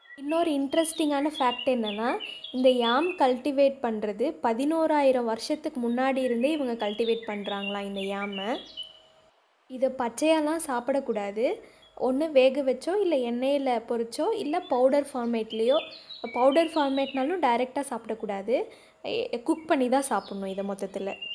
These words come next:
இந்த யாம்ல நிறைய ஹெல்த் பெனிஃபிட்ஸ் இருக்கு, நிறைய சத்துக்கள் இருக்கு.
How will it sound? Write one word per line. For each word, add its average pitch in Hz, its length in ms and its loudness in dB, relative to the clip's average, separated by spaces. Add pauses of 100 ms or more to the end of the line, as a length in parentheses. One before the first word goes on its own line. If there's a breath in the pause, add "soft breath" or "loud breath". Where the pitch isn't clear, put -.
(760)
இந்த 277 220 4
யாம்ல 269 580 2
நிறைய 269 600 2
ஹெல்த் 269 340 0
பெனிஃபிட்ஸ் 240 500 0
இருக்கு, 220 320 -2
நிறைய 269 460 2
சத்துக்கள் 262 480 -2
இருக்கு. 214 560 0